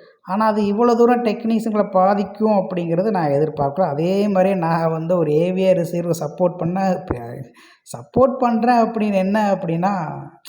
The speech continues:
அந்த ஃபீல், தியேட்டர் ஃபீல் அது மட்டும்தான் கொடுக்கும் அப்படின்னு தான் நான் சொன்னேனே தவிர, அதுக்காக நான் ஃபுல்லா அதை ச-, அது எவ்வளோ பிரச்சனைங்கிறது அது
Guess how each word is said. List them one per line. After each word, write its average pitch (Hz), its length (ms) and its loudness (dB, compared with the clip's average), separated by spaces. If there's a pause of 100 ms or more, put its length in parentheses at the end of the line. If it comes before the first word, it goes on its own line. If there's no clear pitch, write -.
(560)
அந்த 127 180 -8
ஃபீல், 247 500 0
தியேட்டர் 240 540 0
ஃபீல் 262 120 0
அது 226 240 4
மட்டும்தான் 240 640 0
கொடுக்கும் 247 440 2
அப்படின்னு 202 360 2
தான் 220 120 0
நான் 180 300 0
சொன்னேனே 180 380 0
தவிர, 151 400 -2
அதுக்காக 160 240 -2
நான் 156 240 -2
ஃபுல்லா 170 120 -6
அதை 160 180 2
ச-, 147 200 -6
அது 143 180 -4
எவ்வளோ 175 440 2
பிரச்சனைங்கிறது 185 760 -2
அது 151 380 0